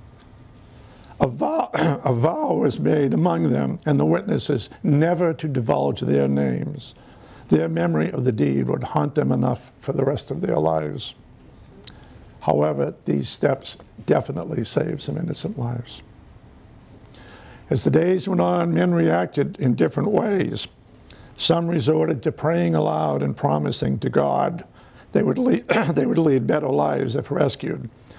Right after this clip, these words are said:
Others focused on memories of childhood on the farm,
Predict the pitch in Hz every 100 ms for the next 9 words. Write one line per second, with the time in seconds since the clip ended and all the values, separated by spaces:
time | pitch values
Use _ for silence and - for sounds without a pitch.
0 | - - - - - 147 165 165 - 165
1 | 139 143 - 156 143 147 143 143 123 139
2 | - 127 139 131 127 135 127 127 - 127
3 | 131 127 110